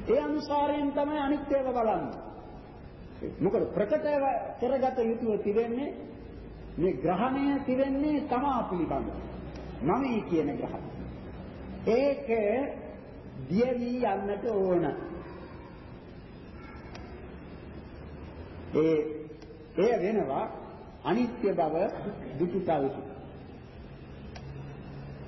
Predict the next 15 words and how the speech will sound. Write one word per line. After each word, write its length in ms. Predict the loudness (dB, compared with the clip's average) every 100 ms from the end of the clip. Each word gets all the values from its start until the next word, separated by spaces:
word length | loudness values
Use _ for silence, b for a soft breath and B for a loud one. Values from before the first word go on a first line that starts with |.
| -12 -10 -10 -10 -10 -10 -4
අපට 280 | 0 2 2 2
තිබෙන 280 | 2 4
මේ 280 | 4 4 4
නිත්‍ය 360 | 4 0 0 0
සංඥාව. 720 | 2 2 2 0 -2 0 -2 -4 -10 -12 -14 -14 -16 -14 -10 -8
ඒ 160 | 0 4
වගේම 340 | 4 6 4
අපට 280 | 4 2 2
තිබෙන 320 | 2 2 2 2 -4 -6 -10
සුඛ 340 | -4 -2 2
සංඥාව. 720 | 2 2 2 2 -2 0 0 -2 -4 -6 -6 -8 -8 -12 -12 -12 -10 0
අපට 280 | 2 4 2
තිබෙන 320 | 2 2 2 0 -4 -10
සුභ 320 | -6 0 2 2
සංඥාව. 680 | 2 -2 -2 -2 -2 -2